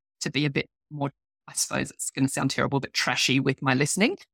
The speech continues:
So they're like my, if I was to sit down in front of a T V and watch The Bachelor or,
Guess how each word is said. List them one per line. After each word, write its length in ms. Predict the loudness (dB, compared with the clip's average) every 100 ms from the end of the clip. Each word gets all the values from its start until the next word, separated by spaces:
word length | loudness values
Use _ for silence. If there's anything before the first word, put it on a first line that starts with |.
| _
So 120 | 0 4
they're 160 | 6
like 320 | 6 4 0
my, 440 | -2 2 4 4 2
if 140 | 0 0
I 120 | 0
was 160 | 0 -4
to 80 |
sit 180 | -4 -2
down 180 | 0 0
in 60 | 0
front 140 | -2
of 60 | -2
a 60 |
T 200 | 0 0
V 200 | 2 2
and 120 | 0
watch 280 | -2 -4 -6
The 80 | -2
Bachelor 560 | 0 0 -2 0 0 0
or, 380 | 0 2 4 4